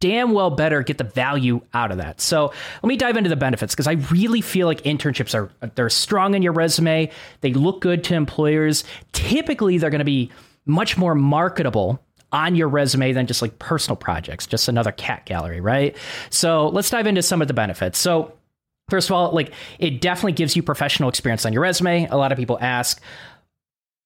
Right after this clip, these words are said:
"How do I get professional experience when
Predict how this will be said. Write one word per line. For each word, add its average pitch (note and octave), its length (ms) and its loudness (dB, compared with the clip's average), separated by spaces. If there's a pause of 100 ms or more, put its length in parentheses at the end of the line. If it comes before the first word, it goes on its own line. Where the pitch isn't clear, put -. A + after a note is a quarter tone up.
(160)
"How G3 320 0
do F#3+ 200 4
I E3 100 2
get D3+ 320 0
professional C3 600 0 (220)
experience - 800 0
when C3+ 240 -2